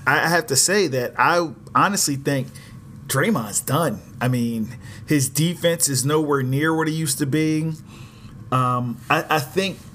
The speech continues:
because Draymond's an undersized big man, the wear and tear on him is just, I don't think that as a person watching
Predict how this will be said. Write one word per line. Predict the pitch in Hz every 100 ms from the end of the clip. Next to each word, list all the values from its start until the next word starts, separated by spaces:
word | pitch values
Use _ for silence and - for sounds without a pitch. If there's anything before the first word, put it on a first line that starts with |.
| 131
because | 147 135 - 175 170
Draymond's | - 151 160 151 151 135
an | 131 - -
undersized | 151 160 151 151 143 - 147 147 135 131 - -
big | 160 143
man, | 127 117 113 107 - - - -
the | 139
wear | 117 151 175 170
and | 135
tear | - 147 143
on | 131
him | 117 131 123
is | 117 110
just, | 123 - -
I | 147
don't | 156 143
think | 147 135 135 - - -
that | 139 131 -
as | 135 120
a | 127 113 113 110 - -
person | 170 165 - 131 113
watching | 135 135 - 131 120 113 113